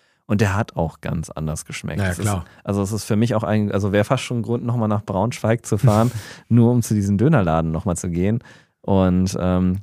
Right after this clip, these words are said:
Speaker 1: der war auch so ein bisschen, aber sagen wir mal so, du hattest nicht den Dönerwagen-Flair dort, es war auch ein Wagen, aber es war halt schon eher so, äh, gehobenes Streetfood,
Speaker 2: Mhm.
Speaker 1: äh, was da rausgegeben
Speaker 2: Also
Speaker 1: wurde.
Speaker 2: schon so Foodtruck,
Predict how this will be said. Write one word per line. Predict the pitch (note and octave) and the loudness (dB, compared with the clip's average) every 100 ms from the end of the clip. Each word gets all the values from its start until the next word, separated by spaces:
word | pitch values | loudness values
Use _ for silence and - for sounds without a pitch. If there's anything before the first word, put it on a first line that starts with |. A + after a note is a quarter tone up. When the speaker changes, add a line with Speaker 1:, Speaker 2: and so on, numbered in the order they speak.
| - | 0
Speaker 1:
der | F#2 | 2
war | E2+ | 2
auch | F#2 | 2
so | - | 0
ein | F2 | 0
bisschen, | F2 - F2 E2+ E2 D#2+ _ _ _ _ _ _ - | 0 -2 -2 0 -2 -4 _ _ _ _ _ _ -14
aber | G2+ G2 F2+ F#2+ | -4 -2 0 2
sagen | G#2 A2+ | 2 4
wir | |
mal | G#2 | 4
so, | G2+ | 2
du | G2 | 2
hattest | G2+ - | 0 0
nicht | A#2 - | -2 0
den | F#2+ | 0
Dönerwagen-Flair | E2+ G#2+ A#2+ A2+ G#2 G#2 A#2+ G#2+ - G#2+ G#2+ A#2+ A#2+ | 4 4 6 4 4 2 2 0 -2 0 2 2 2
dort, | A2 A2 | 0 -2
es | - | -2
war | G2 | -2
auch | - | -2
ein | F#2 | 0
Wagen, | F2+ G2+ C#3 D#3 D3+ - - _ _ | 0 0 0 -2 -6 -12 -20 _ _
aber | F2 F2+ | 2 2
es | - | 2
war | G#2 | 2
halt | G#2 - | 2 2
schon | F#2+ - | 0 2
eher | F#2 F2+ | 4 4
so, | F2+ E2+ E2+ | 4 2 2
äh, | - E2 E2 | 0 0 2
gehobenes | F2+ F2+ F#2 E2+ - - | 2 2 2 2 0 -6
Streetfood, | - F2+ - - E2 - C3 | -2 -2 -4 -6 -6 0 4
Speaker 2:
Mhm. | C3+ A#2+ | 6 6
Speaker 1:
äh, | C2+ D#2 E2 F2 | 2 0 -2 -4
was | - F2+ - | -6 -4 -2
da | E2+ | 0
rausgegeben | D#2+ D#2+ - D#2+ C#2+ D2 | 0 -2 -4 -6 -4 -2
Speaker 2:
Also | D#2 D#2+ | 2 2
Speaker 1:
wurde. | - | 4
Speaker 2:
schon | B2+ A#2+ | 4 4
so | B2 A2+ A2+ A2 G2+ - | 4 4 4 2 0 -6
Foodtruck, | _ - B2+ - - - A2+ A#2 | _ 0 0 -2 -8 -4 -4 -4